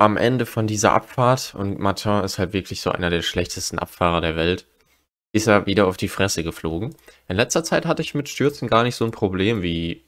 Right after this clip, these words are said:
zur Mitte der, äh, letzten, der ersten Season.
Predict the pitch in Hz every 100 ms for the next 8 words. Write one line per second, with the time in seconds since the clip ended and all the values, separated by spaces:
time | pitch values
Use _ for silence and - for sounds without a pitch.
0 | _ _ - 92 85 85 - 85 80 80
1 | - _ _ _ _ _ _ _ _ 90
2 | 78 78 85 - 85 78 76 - 90 87
3 | - - - 80 95 107